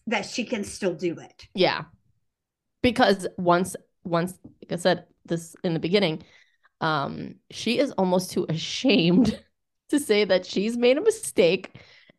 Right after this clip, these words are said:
Speaker 2: and she's gonna hightail it out of there with her tail between her legs because she wants to make a point to society at large, but I think specifically to her teacher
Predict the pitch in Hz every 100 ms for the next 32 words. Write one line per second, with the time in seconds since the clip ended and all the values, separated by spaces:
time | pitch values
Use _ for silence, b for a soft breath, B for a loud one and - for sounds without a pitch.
0 | _ 190 180 180 180 175 180 B B _
1 | _ _ _ _ _ - 226 196 196 185
2 | 202 185 180 175 170 - _ - - 196
3 | 190 190 185 165 165 175 170 156 160 160
4 | 156 - 156 - 269 277 196 - 180 160
5 | 160 151 175 - 175 170 185 165 160 165
6 | b b - 208 226 196 180 170 - 185
7 | 170 160 160 160 - - - 170 - 277
8 | 277 - - - 190 185 180 b b b
9 | b _ _ _ - - 240 233 285 302
10 | 277 233 175 180 170 151 160 160 - _
11 | _ _ - 196 180 - 180 240 - -
12 | 185 - 190 185 180 180 175 170 160 160
13 | 156 - _ - - 339 - - 135 156
14 | 165